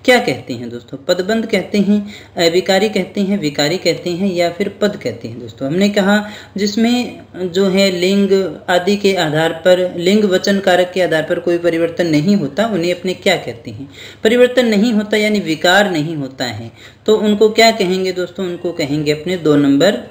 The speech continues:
यानी कि अविकारी। अविकारी, दो प्रकार के शब्द होते हैं विकार के आधार पर, एक तो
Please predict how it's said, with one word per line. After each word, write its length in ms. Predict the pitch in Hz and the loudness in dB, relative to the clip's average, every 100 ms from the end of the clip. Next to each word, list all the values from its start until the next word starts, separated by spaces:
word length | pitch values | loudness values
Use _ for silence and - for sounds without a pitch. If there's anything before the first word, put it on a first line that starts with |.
| - | -4
यानी 260 | 151 131 135 | -2 0 -2
कि 160 | 185 | -4
अविकारी। 760 | 196 165 151 127 120 120 113 110 - - - - - - - - 160 | -4 2 2 0 -6 -8 -8 -12 -18 -20 -20 -20 -20 -20 -20 -4 0
अविकारी, 460 | 147 127 127 113 113 - - | 0 -2 -6 -8 -8 -14 -12
दो 240 | 151 175 208 | 2 4 6
प्रकार 340 | 240 240 240 | 4 2 2
के 140 | 240 | 0
शब्द 260 | 233 240 220 | -2 -2 -2
होते 300 | 196 180 - | -4 -6 -4
हैं 200 | 202 233 - _ _ _ - | -2 -4 -10 _ _ _ -8
विकार 340 | 151 160 170 | -2 4 4
के 160 | 170 185 | 4 0
आधार 240 | 175 156 | 0 0
पर, 260 | 160 175 170 | -2 -4 -4
एक 220 | 170 160 - | -4 -4 -2
तो 280 | 180 165 | -2 -2